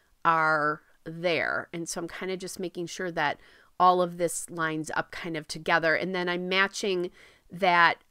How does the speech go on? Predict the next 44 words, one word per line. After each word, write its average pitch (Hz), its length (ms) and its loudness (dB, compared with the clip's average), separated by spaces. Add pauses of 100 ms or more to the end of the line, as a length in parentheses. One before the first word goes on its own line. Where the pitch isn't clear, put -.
um, 151 460 -8 (1200)
portrait 196 380 0
photo 156 400 -2
to - 180 -10
be 170 380 -6
in 196 140 0
line 175 280 -2
with 165 120 -8
the 170 80 -10
portrait - 380 -6
photo 151 220 -6
on 147 120 -12
the - 100 -14
other - 160 -14
side. - 480 -14 (300)
So, 208 260 4
and 214 180 0
yes, 208 460 0
that 190 260 -2
portrait 240 300 -4
photo 285 260 0
on 269 100 -4
the 269 80 -4
right 262 200 -4
side 254 280 -2
is 202 140 -4
me 202 220 -4
with 226 160 -6
a 202 40 -4
glass 185 340 -2
of 202 80 -14
champagne 202 520 -6
in 226 80 -4
my 240 140 0
hand, 240 360 -6 (280)
which 247 300 -4
I 370 100 2
had 339 260 0
in 349 100 2
my 339 120 2
hand 254 460 -2
before 220 360 -2
we 226 260 -6
even 277 520 -2